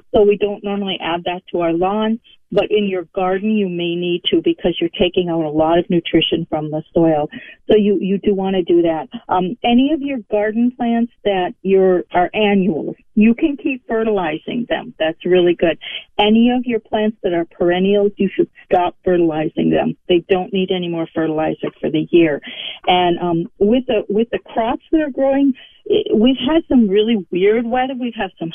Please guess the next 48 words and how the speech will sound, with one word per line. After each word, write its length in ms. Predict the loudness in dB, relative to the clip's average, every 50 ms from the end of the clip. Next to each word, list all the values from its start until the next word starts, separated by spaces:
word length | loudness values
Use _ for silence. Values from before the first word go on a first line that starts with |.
| -8 -6 -4
hot 320 | -2 -2 -2 -2 -2 0 2
weather 340 | 2 2 4 2 2 0 2
that 180 | 0 -2 -4 -4 _
tend 260 | 0 2 2 4 4 2
to 60 | 0
put, 260 | -2 0 -2 -2 -2 -4 -16 -20 _ _ _
that 120 | -2 -2 0
tends 280 | 2 2 2 2 2 0
to 80 | -4 -6
put 180 | -2 0 0
a 60 | 2 2
lot 280 | 2 2 2 2 0
of 100 | 0 -2
plants 300 | _ -2 0 0 0 -2 _ 0
just 160 | 0 0 2 _
into 300 | 0 0 0 -2 -2 -2
a, 160 | -2 -2 -4 -6 _
"I'm 160 | -4 -2 0
not 160 | 0 -2 -4 -4 -2
doing 280 | 2 2 2 2 0 -4 -8
anything 460 | -4 -2 -2 -4 -2 -2 -2 0 0
right 220 | 0 0 -2 -2 -2
now" 220 | -2 -2 -2 -2 -4 -4 _
stage, 260 | 2 2 2 2 0
and 120 | -2 -4 -2
they 100 | -4 2
just 200 | 2 0 0 0
wait 320 | -8 0 2 4 4 6 4
it 160 | 2 0 -2
out. 300 | -2 -2 0 0 -2 -2 -6 -16 -18 -18 -18 -20 -20 _ 0
So 140 | 0 0 0 0 -2
tomatoes 520 | 0 2 2 4 4 4 4 2 0 0 -2
aren't 240 | -6 -6 -8 -10 -8
growing 500 | -6 -2 -2 -2 -2 -2 -4 -4 -6 -8
and, 180 | -6 -8 -10 -12 -14 _ _ _
and 140 | 0 0 2
things 240 | 2 2 2 2 0 -2 -2
aren't 240 | -2 -2 -6 -2
growing. 340 | 0 2 2 2 2 0 0
They 160 | -2 -2 -4 -4
aren't, 240 | -4 -4 -4 -4 -6 _ -2
they 140 | 0 0 2
don't 300 | 2 0 0 0 0 -2 -4 _
seem 240 | 0 2 4 4 2 0
to 80 | -2
be 180 | -2 -2 -4 -4 _
doing 360 | 0 2 2 2 0 0 -4
anything. 420 | -6 -6 -8 -8 -6 -8 -8 -8